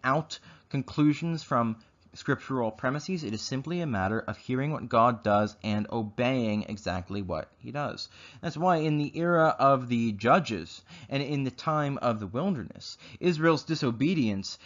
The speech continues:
is not disobedience of acting unwise. It's simply of disobeying directly what God says to do. Think of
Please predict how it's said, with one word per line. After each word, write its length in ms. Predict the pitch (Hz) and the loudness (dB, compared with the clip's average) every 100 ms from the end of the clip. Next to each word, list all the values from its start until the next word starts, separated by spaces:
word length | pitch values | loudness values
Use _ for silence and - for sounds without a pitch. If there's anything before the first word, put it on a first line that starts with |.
| - | -12
is 140 | - 131 | -6 -2
not 320 | 151 170 117 | 2 2 2
disobedience 760 | 139 131 113 113 139 127 113 90 | -2 0 -2 0 0 0 0 -2
of 120 | 107 | -2
acting 400 | 110 - 117 107 | -2 -2 -4 -2
unwise. 600 | 120 110 101 127 185 127 | 0 0 2 4 4 2
It's 140 | 107 - | -2 -6
simply 260 | 135 120 | -4 -2
of 100 | 113 | -2
disobeying 420 | 113 107 113 107 110 | -4 -4 0 2 0
directly 440 | 107 113 147 120 | 2 2 2 0
what 160 | 120 - | -4 0
God 220 | 92 90 | 0 0
says 200 | 87 87 | -8 -10
to 80 | 123 | -4
do. 200 | 175 117 | -2 -2
Think 220 | 120 113 | -4 -4
of 140 | 113 | -4